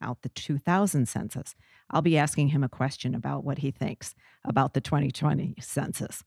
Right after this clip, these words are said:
He currently serves as director of the Blockchain Investment Fund, Medici Venture Fund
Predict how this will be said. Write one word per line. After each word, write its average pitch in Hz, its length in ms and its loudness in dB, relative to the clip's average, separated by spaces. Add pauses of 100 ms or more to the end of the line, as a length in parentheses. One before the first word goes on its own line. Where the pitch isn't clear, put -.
(360)
He 202 160 4
currently 202 500 4
serves 143 480 4
as 151 160 4
director 151 480 4
of 160 120 0
the 151 100 2
Blockchain 170 640 4
Investment 147 580 4
Fund, 131 400 4 (260)
Medici 156 540 4
Venture 143 400 4
Fund 107 440 2